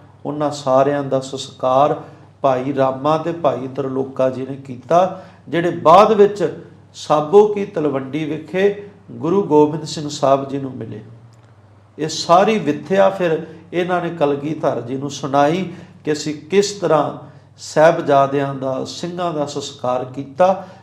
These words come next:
ਤੇ ਮਹਾਰਾਜ ਜੀ ਨੇ ਆਪਣੇ ਗਲੇ ਦੀ ਇੱਕ ਸ਼੍ਰੀ ਸਾਹਿਬ, ਕਿਉਂਕਿ ਗੁਰੂ ਸਾਹਿਬ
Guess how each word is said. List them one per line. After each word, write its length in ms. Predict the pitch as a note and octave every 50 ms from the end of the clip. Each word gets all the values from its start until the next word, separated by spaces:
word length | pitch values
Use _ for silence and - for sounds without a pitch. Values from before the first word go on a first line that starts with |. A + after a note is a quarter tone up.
| - _
ਤੇ 80 | - C#3+
ਮਹਾਰਾਜ 680 | C#3 - C#3+ D#3 E3 F3 F3 D#3+ C#3+ C#3 C#3 C#3+ D3 D3 C3
ਜੀ 120 | D#3 D#3
ਨੇ 200 | D3+ D3+ D#3 D3+ D3+ - - - - - - -
ਆਪਣੇ 420 | C#3 D3 D3 D3 D3 D#3 D3+ D#3 D3+
ਗਲੇ 300 | C3 B2+ C#3 C3+ C#3 C#3+ C#3+
ਦੀ 140 | C#3+ D3 D#3+
ਇੱਕ 180 | D#3+ D#3 D#3+ D#3+
ਸ਼੍ਰੀ 380 | - - - D3+ D3 D#3 E3+ E3+
ਸਾਹਿਬ, 400 | E3+ - F3+ E3+ E3+ E3 - - - - - - - - - _ _
ਕਿਉਂਕਿ 300 | - G3 G#3 G#3 G#3 A3+ G#3
ਗੁਰੂ 280 | D#3+ C#3+ E3 F3+ F#3+
ਸਾਹਿਬ 360 | E3 - - F#3 F3+ F#3 F3+